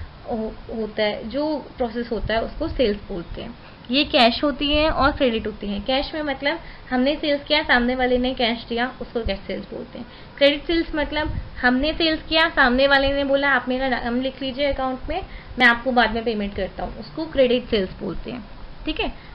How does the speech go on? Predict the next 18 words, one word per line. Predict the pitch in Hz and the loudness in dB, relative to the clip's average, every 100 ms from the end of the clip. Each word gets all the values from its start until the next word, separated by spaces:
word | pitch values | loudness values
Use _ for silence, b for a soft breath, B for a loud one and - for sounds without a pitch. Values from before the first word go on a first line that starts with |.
| - | -4
Sales | 330 370 - | 2 2 2
return | 294 269 285 285 | -2 2 2 2
क्या | 277 | 0
होता | 202 - - | 0 -4 -10
है, | - | -2
हमने, | 240 277 302 330 - | 0 2 0 -4 -4
जैसे | 226 240 302 | -2 0 2
हमने | 277 277 | 2 0
purchase | 302 254 247 247 | 0 0 2 0
के | 269 | 0
time | 277 247 240 | -2 0 2
पर | 247 | 0
दो | 254 233 277 | 2 4 4
book | 254 262 277 | 2 -2 0
हमारे | 247 220 233 | 0 0 -2
ख़राब | 240 208 214 262 | -2 0 2 2
निकल | 254 226 208 | 0 -2 -2
आए, | 208 240 | -2 -4